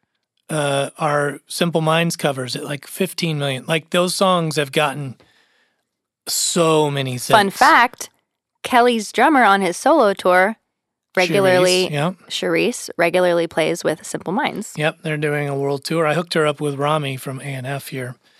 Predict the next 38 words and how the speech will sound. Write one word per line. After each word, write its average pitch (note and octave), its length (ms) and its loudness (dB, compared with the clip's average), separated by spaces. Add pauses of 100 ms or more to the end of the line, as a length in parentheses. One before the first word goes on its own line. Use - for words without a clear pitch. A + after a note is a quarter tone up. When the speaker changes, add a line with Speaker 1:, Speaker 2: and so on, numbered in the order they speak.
(240)
Speaker 2:
Cool. - 180 -6
Speaker 1:
to D#3+ 100 -2
make C#3+ 240 -4
her C#3 80 -2
some C3+ 240 -6
cool C#3+ 200 -4
stuff C3 300 -6
for - 120 -14
a C3 40 -10
new C3 140 -8
drum D#3 260 -2
kit. - 240 -8 (540)
Um, F3 420 2
oh, G3+ 80 -2
we B3 100 0
should D#4 140 -4
have C4+ 100 0
Rami F3 300 0
on. A#2+ 180 -10
That'd F3 160 -2
be D#3+ 100 -6
good. C#3+ 340 -6
Uh, D3 80 -10
Speaker 2:
We F#3 80 -2
should. F#3 320 -2
Speaker 1:
he's D#3 120 -4
built F3+ 280 0
his, E3+ 320 -4 (140)
his D#3 280 -4
company G3 560 -2
out C#3+ 140 -6
of C#3+ 120 -4
that, C#3+ 220 -2 (140)
his D3 220 -8
garage, C#3+ 720 -2
Speaker 2:
Yep. F3 220 0 (180)
Speaker 1:
making D3 400 0
drums C#3 680 -2